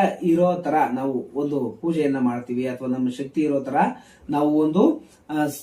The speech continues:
ಚಿಕ್ಕದಾಗಿ ಒಂದು ಪರಿಹಾರವನ್ನ ಮಾಡ್ಕೊಳ್ತೀವಿ" ಅನ್ನೋದಾದ್ರೆ ನಿಮ್ಮ ಶಕ್ತಿಯಾನುಸಾರ ಒಂದು ಸ್ವಲ್ಪ ತೊಗರಿಬೇಳೆ ಅಥವಾ ತೊಗರಿ ಕಾಳನ್ನ ತೆಗೆದುಕೊಂಡು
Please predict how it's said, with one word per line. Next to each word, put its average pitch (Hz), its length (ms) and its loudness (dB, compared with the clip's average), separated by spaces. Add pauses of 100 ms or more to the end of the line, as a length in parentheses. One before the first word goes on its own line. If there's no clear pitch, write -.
(160)
ಚಿಕ್ಕದಾಗಿ 226 460 4
ಒಂದು 196 180 2
ಪರಿಹಾರವನ್ನ 165 600 0
ಮಾಡ್ಕೊಳ್ತೀವಿ" 131 680 -4
ಅನ್ನೋದಾದ್ರೆ 123 760 -4 (380)
ನಿಮ್ಮ 156 160 -2
ಶಕ್ತಿಯಾನುಸಾರ 170 840 0 (540)
ಒಂದು 143 640 -2 (300)
ಸ್ವಲ್ಪ 180 280 4 (320)
ತೊಗರಿಬೇಳೆ 160 540 2 (400)
ಅಥವಾ 151 680 -4
ತೊಗರಿ 156 240 -2
ಕಾಳನ್ನ 135 460 0 (460)
ತೆಗೆದುಕೊಂಡು 135 760 -4